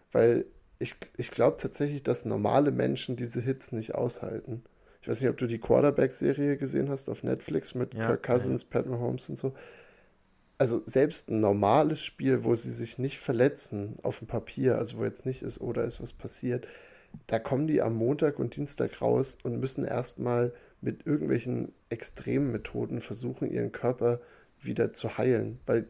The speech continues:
Speaker 1: du immer irgendwelche Rippen anknackst, du hast überall blaue Flecken.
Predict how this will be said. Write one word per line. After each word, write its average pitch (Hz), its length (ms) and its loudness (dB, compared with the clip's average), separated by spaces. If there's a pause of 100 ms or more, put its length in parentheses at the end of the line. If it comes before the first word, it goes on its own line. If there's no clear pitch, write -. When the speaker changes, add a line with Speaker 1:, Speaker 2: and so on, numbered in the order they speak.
(120)
Speaker 1:
du - 240 -4
immer 165 300 2
irgendwelche 120 600 0
Rippen 131 280 -4
anknackst, 123 720 -4
du 123 40 0
hast 117 240 -2 (340)
überall 165 460 6
blaue 127 340 2
Flecken. 123 540 -4